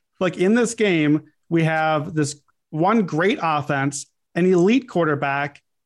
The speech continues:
great receivers, attacking down the field, all the things that Jill said. It's just the other offense. It's Seattle's offense. Geno Smith is the elite quarterback. Tyler Lockett and D K Metcalf, they're the,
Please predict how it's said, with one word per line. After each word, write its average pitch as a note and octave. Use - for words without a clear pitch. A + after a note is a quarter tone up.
great G3+
receivers, D3+
attacking G#3+
down E3+
the E3
field, D3+
all C#4
the C#4+
things A#3
that F#3+
Jill F3
said. D#3
It's -
just -
the E3
other F3
offense. F3
It's E3
Seattle's G3
offense. C#3
Geno B3
Smith A3+
is D#3
the E3
elite D#3+
quarterback. C#3
Tyler A3
Lockett F#3
and C#3+
D G3
K G3
Metcalf, F3
they're F#3
the, F#3